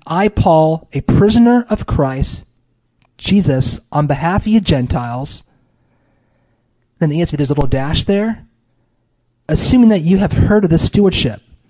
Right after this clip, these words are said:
It's like he doesn't almost really complete his sentence. He introduces who he is, and then he has this, really what amounts to a parenthetical statement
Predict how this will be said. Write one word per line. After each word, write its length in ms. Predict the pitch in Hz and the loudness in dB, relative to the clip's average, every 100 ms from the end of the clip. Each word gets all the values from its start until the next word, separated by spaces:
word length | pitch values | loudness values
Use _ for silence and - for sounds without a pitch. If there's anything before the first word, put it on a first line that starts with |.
| _ _ _ _ _ _ _ - | _ _ _ _ _ _ _ -4
It's 100 | 233 | 0
like 80 | 220 | 2
he 60 | |
doesn't 180 | 233 240 | 2 0
almost 420 | 208 208 - - - _ _ | 0 0 0 -4 -10 _ _
really 200 | 170 180 | 0 0
complete 800 | - 165 - - 214 160 - - - _ _ - | 2 0 0 0 0 0 -4 -4 -8 _ _ -4
his 200 | - 185 | -2 0
sentence. 800 | - 214 208 - - - - - _ _ _ _ _ _ - | 0 -2 -2 -4 -6 -14 -14 -16 _ _ _ _ _ _ -8
He 160 | - 190 | -4 0
introduces 540 | 233 208 269 - 165 | 2 4 2 2 -2
who 360 | - - - 202 | 0 0 2 2
he 200 | 165 202 | 0 -2
is, 480 | 185 131 139 123 - _ _ _ _ _ _ _ _ _ _ _ _ _ _ _ _ _ _ - | -2 -4 -10 -14 -18 _ _ _ _ _ _ _ _ _ _ _ _ _ _ _ _ _ _ -6
and 140 | 180 | -2
then 80 | 226 | 0
he 160 | 220 202 | 0 0
has 240 | 208 202 | 0 0
this, 160 | - - _ - | -2 -6 _ -4
really 280 | 175 339 208 | 0 0 2
what 140 | 160 | 0
amounts 340 | 160 160 180 - | 0 0 -2 0
to 160 | 180 | 0
a 240 | 160 135 - - | 0 -2 -10 -4
parenthetical 580 | - 220 196 190 185 165 | 0 2 2 0 -4 -6
statement 680 | - 208 208 117 101 - | -4 -4 -4 -10 -12 -12